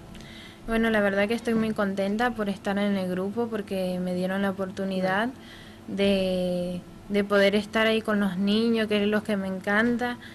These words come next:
Speaker 1: Y inclusive me estoy fu-, eh, estoy haciendo cursos, todo lo que sea, para poder ayudar a la gente.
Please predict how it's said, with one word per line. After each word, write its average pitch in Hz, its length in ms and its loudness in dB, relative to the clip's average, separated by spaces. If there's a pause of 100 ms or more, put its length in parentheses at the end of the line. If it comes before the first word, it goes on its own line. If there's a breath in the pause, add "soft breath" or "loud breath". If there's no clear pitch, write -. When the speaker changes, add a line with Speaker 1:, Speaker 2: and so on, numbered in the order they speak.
(400 loud breath)
Speaker 1:
Y 196 680 2
inclusive 202 480 0
me 233 120 4
estoy 220 220 0
fu-, - 200 -4
eh, 190 640 0
estoy - 240 -2
haciendo 214 400 2
cursos, 220 600 2
todo 220 220 0
lo 220 160 0
que 202 140 -2
sea, 226 440 -2 (480 loud breath)
para 208 220 4
poder 202 280 4
ayudar 214 420 4
a 240 80 4
la 226 100 0
gente. 247 640 -4